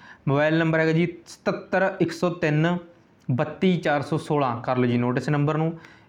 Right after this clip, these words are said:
ਇਸ ਤੋਂ ਬਾਅਦ next ਗੱਡੀ ਵਿਕਿਆ ਹੋਇਆ ਜੀ ਆਪਣੇ ਕੋਲ ਮਾਰੂਤੀ Suzuki ਦੀ Alto, ਦੋ ਹਜ਼ਾਰ ਛੇ model ਹੈ ਜੀ ਇਹ।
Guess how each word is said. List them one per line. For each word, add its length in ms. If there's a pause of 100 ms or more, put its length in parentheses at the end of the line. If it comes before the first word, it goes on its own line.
(140)
ਇਸ 100
ਤੋਂ 180
ਬਾਅਦ 120
next 380
ਗੱਡੀ 240
ਵਿਕਿਆ 260
ਹੋਇਆ 160
ਜੀ 60
ਆਪਣੇ 260
ਕੋਲ 380
ਮਾਰੂਤੀ 360
Suzuki 380
ਦੀ 160 (120)
Alto, 300 (560)
ਦੋ 260
ਹਜ਼ਾਰ 300
ਛੇ 240
model 340
ਹੈ 60
ਜੀ 120
ਇਹ। 260